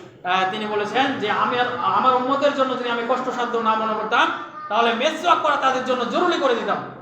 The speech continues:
মিসওয়াক করা হচ্ছে সুন্নাত। রোজার দিন বেশি বেশি মিসওয়াক করবেন, প্রতি ওয়াক্তে আপনি মিসওয়াক করেন।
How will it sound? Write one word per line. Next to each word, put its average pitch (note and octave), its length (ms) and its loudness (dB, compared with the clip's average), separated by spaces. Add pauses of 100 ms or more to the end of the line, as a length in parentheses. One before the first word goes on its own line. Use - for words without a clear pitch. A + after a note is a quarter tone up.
(680)
মিসওয়াক C#4 460 -2
করা C4+ 120 2
হচ্ছে B3 220 0
সুন্নাত। G3+ 580 -4
রোজার B3 280 -2
দিন B3 120 -4
বেশি A#3 240 -2
বেশি - 180 -4
মিসওয়াক A#3+ 340 -4
করবেন, - 240 -2 (800)
প্রতি D#4+ 300 0
ওয়াক্তে C#4+ 400 2
আপনি D4 200 -2
মিসওয়াক B3+ 360 -2
করেন। G#3+ 180 -4